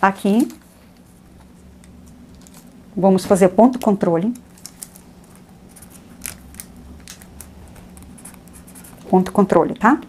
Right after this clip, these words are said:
Quando vamos costurar, esse dois ponto controle tem que se unir,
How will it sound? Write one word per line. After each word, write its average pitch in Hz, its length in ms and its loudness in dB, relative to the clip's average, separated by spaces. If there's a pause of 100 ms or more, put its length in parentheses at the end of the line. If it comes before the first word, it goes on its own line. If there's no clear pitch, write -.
(540)
Quando 190 180 6
vamos 269 260 6
costurar, 226 760 2
esse 185 260 -6
dois 202 180 2
ponto 208 240 -2
controle 208 300 2
tem 196 140 0
que - 80 -10
se - 160 0
unir, 214 320 6